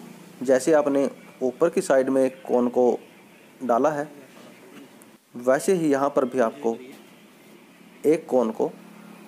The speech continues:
डालना है। तो यहाँ पर भी हम एक कोन को डाल देते हैं इस तरह से।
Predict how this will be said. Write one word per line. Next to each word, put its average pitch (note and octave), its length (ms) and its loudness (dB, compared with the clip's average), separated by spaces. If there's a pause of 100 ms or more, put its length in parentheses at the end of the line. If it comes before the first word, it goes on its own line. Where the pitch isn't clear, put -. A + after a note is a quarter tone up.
(140)
डालना A2 300 0
है। - 200 -12 (1000)
तो A#2 80 -4
यहाँ C3 280 -2
पर D#3+ 160 0
भी D#3 140 -4
हम D3+ 300 0
एक C3 180 -2
कोन B2 180 0
को B2 140 0
डाल A#2 200 2
देते C3+ 220 -6
हैं D#3+ 180 -10 (1800)
इस B2 140 -10
तरह C3 140 -4
से। D#3+ 160 -10